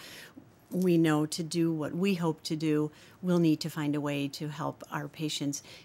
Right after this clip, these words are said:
get to the local hospital. So those kind of lo-, logistical aspects of it.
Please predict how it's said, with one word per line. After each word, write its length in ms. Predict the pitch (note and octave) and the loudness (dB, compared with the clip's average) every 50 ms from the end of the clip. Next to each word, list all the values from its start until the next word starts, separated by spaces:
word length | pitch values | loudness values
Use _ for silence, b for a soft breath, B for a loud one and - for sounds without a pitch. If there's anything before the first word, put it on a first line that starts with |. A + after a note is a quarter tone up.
| B - F3+ | B -4 -2
get 280 | D#3+ D3+ C#3 - - | -2 -2 -2 -4 -8
to 320 | - - - E3 D3 C#3 D3 | -10 -6 -4 -2 -2 -2 -2
the 280 | C#3+ C#3+ C3+ C#3 D3 - | -4 -4 -4 -6 -6 -6
local 340 | - E3 D#3+ D3 - - D3 | -2 -2 -2 -2 -2 -4 -10
hospital. 800 | C3+ C3+ D3 C3 C3+ - - - E3 D3+ D3+ D3 D3 D3 D3+ D#3+ | -8 -6 -6 -6 -4 -6 -6 -8 -8 -8 -8 -8 -8 -8 -10 -10
So 160 | - - F3 | -8 -8 -6
those 320 | E3 F#3 F3+ E3+ E3+ - | -2 0 0 0 0 -2
kind 320 | - - F3+ D#3+ D#3 D#3 D#3 | -6 -4 -2 0 0 0 0
of 240 | D3+ D3 D#3 - - - | -2 -6 -8 -12 -14 -12
lo-, 160 | D#3+ D#3 D3+ - - - - | -8 -8 -8 -10 -10 -12 -6
logistical 760 | E3 D#3+ - - D3+ D3 - - D3+ - - D#3 D#3 D3 D3 - B B B B B B B B B B B B B B B B - - - _ _ _ _ - | -6 -6 -4 -6 -8 -8 -8 -10 -12 -12 -10 -10 -8 -10 -10 -12 B B B B B B B B B B B B B B B B -20 -20 -20 _ _ _ _ -4
aspects 640 | D#3+ D3+ C3 - - - - F2+ - - - - | -2 -2 -2 -2 -4 -8 -8 -10 -10 -12 -14 -14
of 160 | - - - | -12 -12 -12
it. 160 | - - - | -12 -12 -14